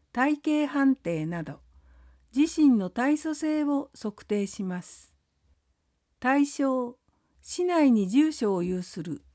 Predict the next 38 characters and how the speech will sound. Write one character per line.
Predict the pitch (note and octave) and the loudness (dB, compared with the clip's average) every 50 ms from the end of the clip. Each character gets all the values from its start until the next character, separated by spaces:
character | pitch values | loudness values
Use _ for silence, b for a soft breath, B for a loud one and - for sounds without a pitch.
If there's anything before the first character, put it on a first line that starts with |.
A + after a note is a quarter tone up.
| _ _ _ _ _ _ - | _ _ _ _ _ _ -6
六 | G#3+ A#3 A#3 - | -4 -4 -4 -4
歳 | - - D#4+ D#4+ E4 E4+ E4 E4+ | -2 2 4 4 4 6 4 2
以 | E4 | 2
上 | - C4+ A#3 G#3 F3+ | 2 2 0 2 0
の | E3+ D#3 | -2 -4
方。 | D3+ - E3+ - - E3+ E3+ - - _ _ _ _ _ _ _ _ _ _ _ _ _ _ _ _ _ _ _ _ _ - - | -6 -8 -12 -12 -12 -12 -14 -14 -16 _ _ _ _ _ _ _ _ _ _ _ _ _ _ _ _ _ _ _ _ _ 0 2
日 | B3+ D4+ D4 - - A3+ F#3+ | 4 4 4 2 -4 -6 -6
時、 | F3+ F3 E3 - - _ _ _ _ _ _ _ _ _ _ | -6 -8 -10 -10 -12 _ _ _ _ _ _ _ _ _ _
五 | - D4+ D#4+ | -2 0 2
月 | E4+ D#4+ D4 D4 B3 A3 | 2 2 2 2 0 2
二 | A3 B3+ C#4+ | 6 6 6
十 | C#4 - B3 A3 G#3 F#3+ | 4 4 0 -4 -2 -2
七 | F#3 F3+ F#3 G3 G3+ | -4 -4 -4 -4 -2
日 | G3 F3+ E3 D#3 - - D#3+ C#3+ - _ - | -2 -2 -4 -6 -8 -12 -14 -14 -14 _ -8
月 | G3+ G#3 G3+ G3+ - - C#4 | -4 -4 -4 -4 -2 0 2
曜 | C4+ C4 C4 B3 G#3+ F3+ D#3+ - _ _ _ _ - | 2 2 2 2 0 -2 -4 -8 _ _ _ _ -4
午 | C4 D4 D#4+ D4+ | -2 -2 0 0
前 | D#4 C#4 A#3 G3 | 2 2 0 0
九 | F#3+ - C#4+ | 0 0 -2
時 | B3 A#3+ G#3 | -2 -2 -4
三 | G3 - A#3+ B3+ B3+ B3+ | -4 -4 -2 0 0 0
十 | A#3 C4 B3 - _ _ | 0 -2 -6 -6 _ _
分 | - F3+ E3+ D#3+ | -6 -6 -6 -6
か | D3+ - E3 | -8 -10 -12
ら | E3 D#3+ E3 - _ _ _ _ _ _ _ _ _ | -12 -12 -14 -16 _ _ _ _ _ _ _ _ _
十 | - C4 C#4 C#4+ D4 D4 | 0 4 4 6 6 6
一 | D4 C#4+ C#4+ - C#4+ | 4 2 0 -2 -4
時 | C4+ A#3 G#3+ G3+ | -2 -2 0 2
四 | A3 B3+ C4 B3 A3+ | 2 4 4 4 2
十 | F#3+ F#3+ E3 D#3+ | 2 -2 -6 -6
五 | D#3 E3+ F3+ F3+ | -6 -6 -6 -8
分。 | - - E3 D#3 D3 C#3+ C#3 _ _ _ _ _ _ _ _ _ _ _ _ _ _ _ _ - | -8 -8 -8 -8 -8 -8 -10 _ _ _ _ _ _ _ _ _ _ _ _ _ _ _ _ -4
午 | - D4+ D4+ | -2 -2 0
後 | C4 B3 F#3 - - | 0 0 -2 -4 -4
一 | - G#3+ G3+ - D4+ D4+ | -6 -8 -4 -2 -2 0
時 | C#4+ B3+ G#3+ | 0 -2 -4
三 | - B3+ B3+ C4+ C4+ | -4 -2 0 2 2
十 | C4+ C#4 C4+ | 2 2 0